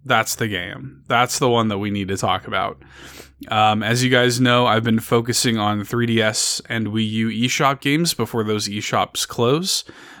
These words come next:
Um, games that you can still, like, legally and easily obtain while you can still obtain them.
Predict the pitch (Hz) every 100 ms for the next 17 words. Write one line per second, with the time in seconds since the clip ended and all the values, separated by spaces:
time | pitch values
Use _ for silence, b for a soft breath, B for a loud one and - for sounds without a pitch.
0 | B 107 101 98 101 110 117 113 113 113
1 | 104 - 113 110 117 123 123 110 104 110
2 | 110 113 127 123 120 123 107 113 110 113
3 | 117 113 101 - 113 113 127 123 101 98
4 | 110 110 110 113 - 113 107 101 113 135
5 | 147 170